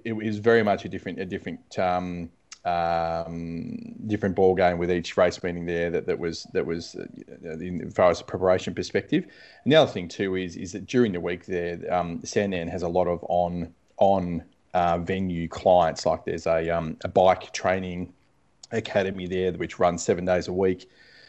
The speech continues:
There's a stunt school. Um, they do jumps and do, you know, driver ed and break and swerving and all those sort of things in the car parks. Um, there's, um, there's other, uh, a, a ma-,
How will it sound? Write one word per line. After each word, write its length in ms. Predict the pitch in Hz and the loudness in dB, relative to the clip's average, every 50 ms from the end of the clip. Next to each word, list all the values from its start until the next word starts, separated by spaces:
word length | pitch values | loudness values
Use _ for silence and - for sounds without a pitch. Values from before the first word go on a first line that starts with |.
| _ _ | _ _
There's 220 | - 92 90 85 - | 0 0 2 2 2
a 220 | 82 80 80 82 | 2 2 2 0
stunt 400 | - - - - 101 104 92 80 | -4 -2 2 4 4 4 4 0
school. 580 | - - - 117 107 104 104 104 104 98 95 - - | -6 -4 -2 2 2 4 4 2 2 0 -4 -6 -2
Um, 460 | - 92 87 87 85 85 85 85 87 | 0 0 2 2 0 -2 -2 -4 -4
they 260 | 87 92 78 90 87 85 | -4 -4 -2 0 0 0
do 140 | 87 85 82 | 0 -2 -2
jumps 400 | 82 104 98 98 92 82 - - | 0 2 2 2 2 0 -6 -8
and 160 | 87 87 82 | -8 -6 -4
do, 300 | 85 90 87 87 85 82 | -2 -2 -2 -2 -2 -4
you 100 | 87 92 | -2 -2
know, 160 | 92 92 90 90 | 0 0 0 0
driver 460 | 80 95 95 95 98 87 90 92 95 | 2 4 4 6 6 6 4 4 4
ed 160 | 95 95 92 | 4 4 4
and 160 | 90 85 85 | 2 0 2
break 200 | 82 95 90 - | 2 2 2 2
and 80 | - 82 | 0 -6
swerving 440 | - - 104 98 98 92 95 90 90 | -2 0 0 2 2 0 -2 -2 -2
and 200 | 87 87 82 85 | -4 -2 -2 0
all 100 | 87 92 | 2 2
those 140 | 95 - | 2 2
sort 120 | - - - | 0 -2 -6
of 60 | - | -4
things 180 | 107 98 87 90 | -6 -6 -6 -4
in 60 | 82 | -6
the 60 | 82 | -6
car 260 | - - 101 98 92 | -2 0 2 2 2
parks. 500 | - 104 95 95 92 92 90 - - - | 4 4 4 4 4 2 2 -2 -8 -6
Um, 480 | - - 87 85 82 82 82 82 82 - - - - - - - - _ _ | -4 -2 0 0 0 -2 -4 -8 -10 -12 -16 -20 -20 -20 -20 -20 -20 _ _
there's, 440 | - 98 92 92 90 90 85 - - 101 | 0 2 2 4 2 0 -2 -2 2 2
um, 840 | 85 85 85 82 82 82 82 82 82 80 80 80 82 82 87 87 - - - | 4 4 4 4 4 2 0 0 -4 -8 -8 -10 -10 -10 -10 -12 -12 -12 -12
there's 440 | - 95 95 90 87 87 82 - - - | -8 -4 -2 -2 -2 -2 -4 -6 -4 0
other, 400 | - 95 92 90 90 87 85 - - | 4 4 6 6 6 4 4 2 0
uh, 380 | - 85 82 80 - - 87 | 0 0 0 0 0 0 -2
a, 140 | 82 85 80 | -2 0 0
a 20 | |
ma-, 120 | 95 101 | 2 2